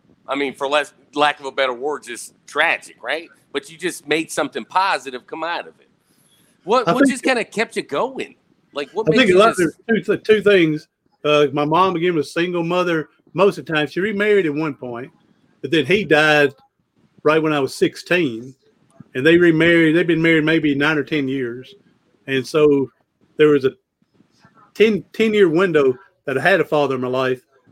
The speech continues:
Speaker 2: But my mom raised me up before the, she remarried, and after he died, she did all the raising. So watching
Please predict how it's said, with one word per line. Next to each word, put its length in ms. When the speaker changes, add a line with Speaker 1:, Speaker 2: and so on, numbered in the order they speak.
Speaker 2:
But 100
my 80
mom 400
raised 300
me 100
up 140
before 360
the, 100
she 220
remarried, 640
and 120
after 220
he 120
died, 440
she 180
did 200
all 120
the 80
raising. 460
So 260
watching 640